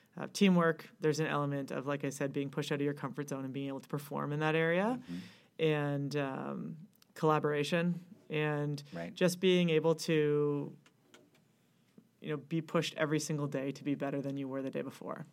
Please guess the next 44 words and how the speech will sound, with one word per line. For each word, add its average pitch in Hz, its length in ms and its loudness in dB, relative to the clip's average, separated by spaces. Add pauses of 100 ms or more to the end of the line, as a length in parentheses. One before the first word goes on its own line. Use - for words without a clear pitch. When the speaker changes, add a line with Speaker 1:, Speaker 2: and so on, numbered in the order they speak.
(160)
Speaker 2:
Right. 85 260 -6 (360)
Right. 139 220 -4 (100)
Speaker 1:
Um, 143 160 -10 (360)
and 156 100 0
that's 156 200 2
something 151 380 0
that 139 180 0
I - 80 0
appreciate 147 500 0
so 147 100 -4
much 139 220 -6
about 143 240 -4
Tuck. 175 320 0
I've 143 140 0
learned 151 220 -2
a - 60 -4
ton 175 260 0
about 151 260 0
myself, 147 600 0
but 151 120 0
also 143 600 0 (520)
learned 156 220 6
a 147 40 4
lot 143 260 4
about 139 220 0
how 151 120 4
to 151 80 6
work 147 180 0
with 147 120 -2
others, 180 500 6
how 156 160 0
to 156 80 8
work 147 180 4
with 147 120 -2
others 147 340 0
in 147 260 -2
a 135 140 -2
business 147 420 2
setting, 135 520 -4 (220)
um, 135 460 -8
in 147 100 -12
a 135 40 -10
classroom 156 380 2
setting, 147 440 0